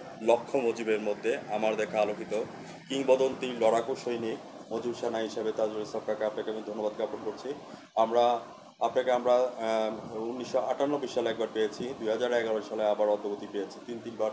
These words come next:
সকল chairman হিসেবে পেয়েছি। আপনি মানুষের অন্তরের অন্তঃস্থলে এমন কিছু কাজ করে দিয়েছেন,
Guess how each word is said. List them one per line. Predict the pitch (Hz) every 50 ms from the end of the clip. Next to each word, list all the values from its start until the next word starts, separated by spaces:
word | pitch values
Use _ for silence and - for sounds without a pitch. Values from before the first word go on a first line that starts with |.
| -
সকল | 110 104 - 110 101 -
chairman | 110 101 98 101 104 101
হিসেবে | 95 90 98 101 92 90
পেয়েছি। | 92 92 90 - - - - - - - - - _ _ _ _ _
আপনি | 117 120 - 139
মানুষের | 135 131 131 139 135 - 135 127
অন্তরের | 131 131 127 131 131 131 131
অন্তঃস্থলে | 127 127 117 120 113 - 127 123 123 127 131
এমন | 131 127 127 127 -
কিছু | - 120 - 135 -
কাজ | 123 120 - - -
করে | 120 120 113
দিয়েছেন, | 113 120 120 113 - - 120